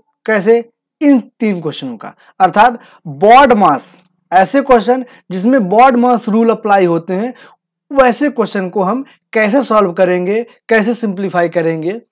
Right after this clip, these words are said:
वो हम इस वीडियो में देखेंगे। उसके साथ ही बॉड मास के कंप्लीट रूल को हम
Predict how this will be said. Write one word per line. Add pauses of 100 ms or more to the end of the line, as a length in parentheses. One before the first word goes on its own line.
(160)
वो
हम
इस
वीडियो
में (280)
देखेंगे। (380)
उसके
साथ
ही (280)
बॉड
मास
के
कंप्लीट (300)
रूल
को
हम